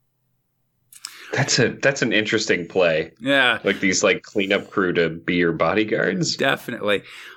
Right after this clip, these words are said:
Speaker 2: Our robot friends are skeptical, but soon they're on their way. They arrive at Ogonsul's base in Copernicus City, and Quartz admires a big section of a mined ore here.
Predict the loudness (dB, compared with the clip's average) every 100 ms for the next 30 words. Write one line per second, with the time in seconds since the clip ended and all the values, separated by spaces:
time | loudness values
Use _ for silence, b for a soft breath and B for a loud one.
0 | B 0 4 4 4 2 4 4 2 2
1 | 2 2 -2 -4 -2 0 0 -2 -6 -2
2 | 0 -2 0 0 2 2 2 2 2 4
3 | 2 2 B B B B B _ 2 2
4 | 2 4 4 6 4 4 2 4 2 2
5 | 2 2 2 2 0 0 0 2 2 2
6 | 0 -2 -2 0 0 0 0 -2 0 2
7 | 2 2 -4 B B B -4 -4 -2 2
8 | 2 2 -2 -2 0 2 4 4 4 0
9 | -4 -8 0 2 4 2 -2 0 2 0
10 | -2 0 0 2 2 2 2 2 0 0
11 | 0 2 2 2 2 2 2 4 4 2
12 | 2 2 2 2 0